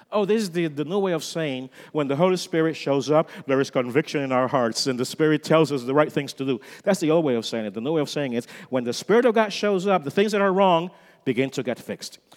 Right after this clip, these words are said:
Things that are broken begin to get fixed. God's way. You see? When the, when, when the bones were in the valley, and the Spirit told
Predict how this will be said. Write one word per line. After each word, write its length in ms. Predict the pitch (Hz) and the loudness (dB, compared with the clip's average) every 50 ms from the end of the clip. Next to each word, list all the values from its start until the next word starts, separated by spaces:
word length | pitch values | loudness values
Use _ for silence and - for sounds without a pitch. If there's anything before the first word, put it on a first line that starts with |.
| _ _ _ | _ _ _
Things 200 | - 208 226 233 | 0 0 2 4
that 80 | 233 | 4
are 100 | 220 214 | 4 4
broken 460 | 202 160 180 220 240 233 - 160 127 117 - - - | 4 4 6 4 4 4 2 -2 -2 -4 -12 -16 -4
begin 280 | 117 139 120 139 139 135 | -2 0 2 2 0 2
to 120 | - 147 | 0 -2
get 160 | 123 131 - | -2 -2 -6
fixed. 460 | - - 113 - - - - - - - _ _ 156 | -6 -8 -8 -8 -8 -10 -14 -14 -16 -18 _ _ -4
God's 400 | 123 175 170 170 160 160 135 - | 0 4 6 6 4 4 0 -4
way. 480 | 139 131 123 135 127 113 101 85 78 - _ _ _ _ _ _ _ _ _ _ _ _ _ _ _ _ _ _ _ _ | -8 -4 0 0 0 0 -2 -6 -10 -16 _ _ _ _ _ _ _ _ _ _ _ _ _ _ _ _ _ _ _ _
You 60 | - 98 | -10 -6
see? 220 | 127 131 135 160 - _ _ _ _ _ _ _ _ _ _ 147 151 - | -4 -4 -4 -6 -12 _ _ _ _ _ _ _ _ _ _ -20 -12 2
When 180 | - 175 190 | 4 4 4
the, 80 | 190 202 | 6 4
when, 160 | 190 214 214 196 | 4 4 4 4
when 100 | 208 180 | 4 4
the 80 | 175 | 4
bones 320 | 170 170 226 254 277 277 254 | 4 6 6 6 6 4 2
were 160 | 269 269 269 | 2 2 2
in 80 | 254 | 2
the 80 | 254 240 | 2 2
valley, 480 | 233 254 269 269 262 220 165 127 104 - _ _ _ _ _ _ _ _ | 2 2 2 2 2 0 -2 -2 -4 -10 _ _ _ _ _ _ _ _
and 200 | - 214 202 202 | -4 -2 -2 0
the 100 | 190 208 | 0 0
Spirit 600 | 190 - - - 262 269 262 262 254 233 - - | -2 -2 -4 0 2 4 4 4 2 0 -2 -10
told 480 | - 214 262 254 240 254 254 247 226 - | -2 0 4 4 6 4 4 2 -2 -6